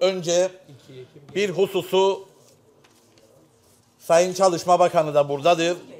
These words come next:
Sağlık açısından çok önemlidir. Bunu soruyorum ve kürsüden cevabını rica ediyorum. Ee,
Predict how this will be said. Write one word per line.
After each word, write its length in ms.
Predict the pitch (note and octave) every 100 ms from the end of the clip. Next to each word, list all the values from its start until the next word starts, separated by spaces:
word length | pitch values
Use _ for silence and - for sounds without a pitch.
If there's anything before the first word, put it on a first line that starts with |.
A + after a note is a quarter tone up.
| - _ - -
Sağlık 480 | C#3 - E3+ F3 F#3+
açısından 600 | F#3+ F#3 F#3 F#3 F3+ F3+
çok 220 | F3+ F#3
önemlidir. 560 | G3 F#3 F#3 F#3 F#3 F3+ - - - - - - _ C3 C#3 - E3
Bunu 400 | F#3 G3 G3+ - -
soruyorum 760 | - G3 G3+ F#3 E3+ E3+ - - - - - - - - - - - - D#3
ve 240 | F3+ F3+ F3+ -
kürsüden 460 | G3+ F#3+ F3+ F#3
cevabını 580 | F3+ G3 F#3+ F3 E3+ F3
rica 320 | F3 E3 F#3+
ediyorum. 500 | F3+ D3+ C3 B2+ D#3+ C#3 D#3 D#3 C#3 G#2+ - - - - - -
Ee, 460 | E3 E3+ E3+ E3